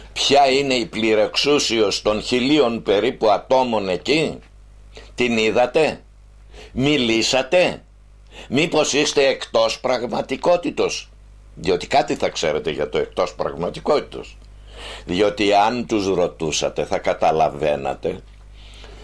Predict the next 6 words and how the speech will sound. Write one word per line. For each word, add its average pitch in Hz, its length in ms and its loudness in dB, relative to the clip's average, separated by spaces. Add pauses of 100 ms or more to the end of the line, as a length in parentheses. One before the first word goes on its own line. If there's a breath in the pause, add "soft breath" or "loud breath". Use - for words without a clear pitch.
(140)
το 107 160 0
τι 175 220 -2
υφίστανται, 95 840 -2 (580 loud breath)
το 87 160 0
τι 156 200 2
υποφέρουν, 110 880 0